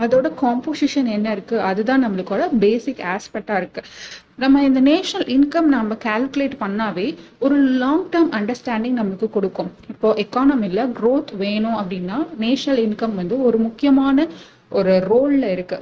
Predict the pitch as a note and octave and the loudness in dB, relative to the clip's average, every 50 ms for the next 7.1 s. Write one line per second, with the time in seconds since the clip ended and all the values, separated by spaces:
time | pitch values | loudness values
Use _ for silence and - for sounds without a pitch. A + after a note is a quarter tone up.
0 | G#3 B3 A3+ G#3+ A3 C4 D4 E4+ F4 E4+ C#4 B3 B3+ C#4 C4+ - C#4+ C#4 B3+ B3 | -6 -6 -4 -2 2 2 2 2 0 -2 -2 0 2 0 0 0 0 0 0 0
1 | A#3+ A#3+ - B3 A#3+ A3+ G#3+ G3 - B3 A#3+ A3+ G3+ F#3+ F#3 F#3 - - - F#3 | -2 -2 -2 -2 -2 -2 -2 -2 -2 -2 0 0 0 -2 -2 -4 -6 -6 -4 -4
2 | F#3+ G#3 - C4 A#3 G#3+ E3+ D#3+ D#3 D3 F3+ G#3+ - - - - _ _ - D#4+ | -4 -4 -2 -2 -2 -2 -2 -4 -4 -2 -2 -2 -2 -4 -8 -20 _ _ -2 0
3 | F4 F#4 F4+ C#4 G#3 G#3 G#3+ A3 C4 D#4 F#4+ F#4+ - - F#4 F#4 F4+ C4+ A#3 A3 | 0 0 0 0 -2 -2 0 0 0 0 -2 -2 -2 -2 0 0 0 0 -2 -2
4 | A3 A#3+ - - A#3+ A3+ A3 A#3 B3 A3 - G#3 F#3 F3 - F3+ E3+ E3+ F3+ F3 | -4 -6 -4 -4 -4 -2 -2 -2 -2 -2 -2 -2 -2 -2 -2 -4 -2 -2 -2 -2
5 | E3+ F3 F3 E3+ - - - - - - - _ _ _ _ _ _ _ _ _ | 0 -2 -2 -2 -4 -8 -10 -10 -14 -20 -20 _ _ _ _ _ _ _ _ _
6 | _ _ _ _ _ _ - - - - - - - A#3 B3+ D4+ C#4 - F4 E4+ | _ _ _ _ _ _ -20 -20 -20 -20 -20 -8 -4 -2 0 0 0 -2 -2 -2
7 | E4 E4 | -2 -2